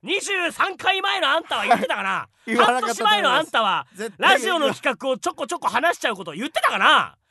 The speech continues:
Speaker 2: 前、
Speaker 1: 俺は言ってなかったと思うよ。
Speaker 2: うん、なんか、
Speaker 1: やってくうちにだんだんさ、なんとなく、あ、なんか笑ってくれてるし、なんとなく聞いてくれてる人もさ、あ、開幕こういう攻めた番組面白いねとかさ、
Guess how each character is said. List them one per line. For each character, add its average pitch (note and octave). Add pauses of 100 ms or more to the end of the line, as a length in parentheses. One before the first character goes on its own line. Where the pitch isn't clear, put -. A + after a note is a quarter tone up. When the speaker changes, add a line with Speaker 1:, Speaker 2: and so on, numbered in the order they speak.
(180)
Speaker 2:
前、 E3 (420)
Speaker 1:
俺 F#3+
は G3
言 G#3
っ G3+
て -
な B3
か D4+
っ D#4
た D4+
と B3+
思 D#4
う E4+
よ。 E4
Speaker 2:
う -
ん、 -
な G#3+
ん A4+
か、 G3+ (680)
Speaker 1:
や G#3
っ G#3
て A#3+
く A3+
う A#3+
ち B3
に C4
だ A3
ん B3+
だ C#4
ん D4+
さ、 F#4+
な C4+
ん D4
と E4
な F#4
く、 -
あ、 C#4 (400)
な G3
ん C#4+
か B3+
笑 F#3
っ -
て A#3
く B3
れ B3+
て C#4+
る F4
し、 C4+
な A#3
ん A#3+
と B3+
な D4
く E4
聞 A#3+
い B3+
て B3
く B3+
れ C4
て B3+
る C#4
人 E4+
も G#4+
さ、 D4+ (240)
あ、 F#3
開 F#3
幕 F#3+
こ F#3
う F#3+
い F#3+
う F3+
攻 G#3
め G3+
た F3+
番 F3
組 F3
面 F#3+
白 A#3
い -
ね G#3+
と F3+
か D3+
さ、 F#3+